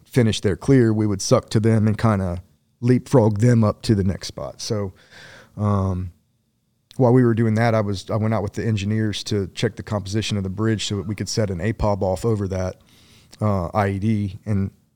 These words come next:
simp det it so that we had a clear path. And, uh, they opened up on us from, from where we landed back to the north,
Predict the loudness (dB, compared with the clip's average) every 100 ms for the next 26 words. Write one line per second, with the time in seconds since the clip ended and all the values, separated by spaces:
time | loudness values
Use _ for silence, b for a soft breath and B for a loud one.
0 | -8 0 0 2 0 0 -4 _ _ -4
1 | -2 0 0 0 -2 -6 -8 -6 -6 -6
2 | -8 _ b b b b _ -6 -2 -2
3 | -2 -4 -4 -6 -8 -10 -10 -8 -8 -8
4 | -10 -12 -8 -6 -6 -8 -10 -6 -4 -4
5 | -6 -6 -6 -6 -8 -10 _ -8 -8 -6
6 | -4 -4 -4 -6